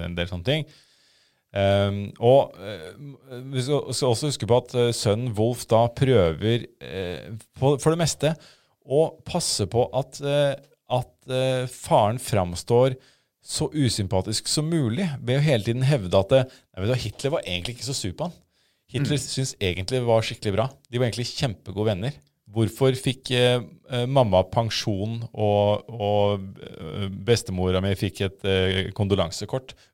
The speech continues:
Speaker 1: Hvorfor det da, hvis de var så uvenner? Så han fortsetter bare å spinne på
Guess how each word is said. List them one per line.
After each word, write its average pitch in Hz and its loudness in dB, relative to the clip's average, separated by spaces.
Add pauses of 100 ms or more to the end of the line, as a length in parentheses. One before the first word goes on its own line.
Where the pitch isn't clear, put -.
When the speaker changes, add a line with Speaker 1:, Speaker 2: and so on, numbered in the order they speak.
Speaker 1:
Hvorfor 101 -2
det 101 4
da, 101 2 (220)
hvis 107 -2
de 107 -2
var 101 2
så 107 -6
uvenner? 90 -4 (180)
Så - 0
han 151 -2
fortsetter - -4
bare 143 2
å - -2
spinne 104 -4
på 104 0